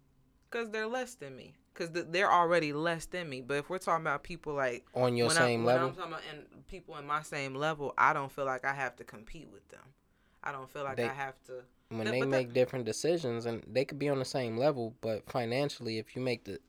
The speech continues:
Speaker 2: the different decision, their level could still be under you because they're debt. So even though they make the same as you, they have different debt than you.
Speaker 1: True.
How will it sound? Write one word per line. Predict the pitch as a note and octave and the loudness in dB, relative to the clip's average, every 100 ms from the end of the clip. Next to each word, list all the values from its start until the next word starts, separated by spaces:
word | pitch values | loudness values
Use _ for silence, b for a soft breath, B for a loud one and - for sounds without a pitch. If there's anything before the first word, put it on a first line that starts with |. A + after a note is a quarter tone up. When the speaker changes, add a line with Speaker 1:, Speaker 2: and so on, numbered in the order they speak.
| F#2 | -8
Speaker 2:
the | A2 | -6
different | G#2 B2+ C3 | 0 0 0
decision, | G#2 - D3+ C#3+ A#2 G#2 | -4 2 4 4 2 -2
their | - C3+ | 2 6
level | D3 D#3 D3+ | 10 8 8
could | A#2+ C3 | 0 -4
still | - D3 | 2 2
be | C3 B2 A2+ B B B - | 2 -2 -6 B B B -2
under | D3 D3+ | 2 2
you | A#2+ | 0
because | A#2 B2+ | -2 -2
they're | A2+ A#2 G#2+ | 2 0 2
debt. | A2 C#3+ - _ _ _ _ _ _ _ _ | 4 4 2 _ _ _ _ _ _ _ _
So | - C3 A#2 A2+ | 0 4 6 4
even | A#2 C#3 C#3 | 0 0 2
though | C3+ | 4
they | B2 B2+ | 4 4
make | B2+ C3+ | 2 0
the | D3 | 0
same | - D#3+ D#3+ | 4 4 6
as | D#3 - | 2 2
you, | F3+ F3+ B B | 2 0 B B
they | B2 | 0
have | B2 A2 | 0 2
different | A#2 A#2 G#2+ | 0 0 0
debt | A2+ - | 0 0
than | A#2 G#2 | -4 -12
you. | D3 - _ _ _ - - - - - - - _ - | -14 -20 _ _ _ -10 -8 -8 -10 -18 -20 -20 _ -20
Speaker 1:
True. | - D4+ | -10 -8